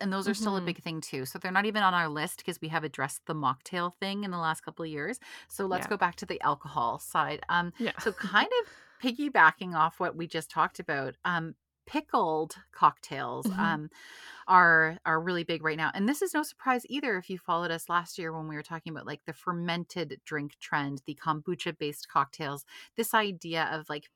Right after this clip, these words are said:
Speaker 1: pickled or savory cocktails, they're, uh, they're really big this year.
Speaker 2: Mm-hmm. Yeah, it does fit in with the fermenting trends from the last few years,
Speaker 1: Yeah.
Speaker 2: right? And I was searching for examples of pickle cocktails, and it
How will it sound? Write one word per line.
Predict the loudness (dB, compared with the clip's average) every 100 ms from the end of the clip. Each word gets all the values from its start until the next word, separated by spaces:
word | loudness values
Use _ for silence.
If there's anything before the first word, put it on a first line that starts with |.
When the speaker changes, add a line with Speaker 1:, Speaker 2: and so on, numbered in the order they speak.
| _
Speaker 1:
pickled | -8 -8 -4 -2 -2 -4 -4
or | 0 2 2
savory | -2 -6 -4 -2 0 0 -2 -4 -8 -12 -12 -2
cocktails, | -2 -2 -4 -4 -2
they're, | 2 4
uh, | 4 2 0
they're | -2
really | 0 -2 -2
big | -4 -6
this | -10 -8
year. | -8 -8 -14 _ _ _ _ _ _
Speaker 2:
Mm-hmm. | -6 -4 -6 -4 -6 -8 _ -20 -20 -20 -20 -6
Yeah, | 4 6 6
it | 4 4
does | 4 4 0
fit | -2 -2
in | -2
with | -4 -4
the |
fermenting | -4 -2 -2 -4 -6 -10
trends | -6 -6 -6 -6
from | -6 -6 -8 _ _
the | 2
last | 4 4 2 -6 -12
few | -8 -6
years, | -6 -6 -6 -8 -8 -12 -12
Speaker 1:
Yeah. | -10 -6 -4 -2
Speaker 2:
right? | -2 -6 -6
And | -6 -4 -6 -10 -2
I | 0
was | 0 0
searching | 0 0 -4
for | -2 -4
examples | -4 -6 -6 -4 -4
of | -4 -8
pickle | -8 -4 -2
cocktails, | 2 2 2 -2 2 2 2
and | 4
it | 6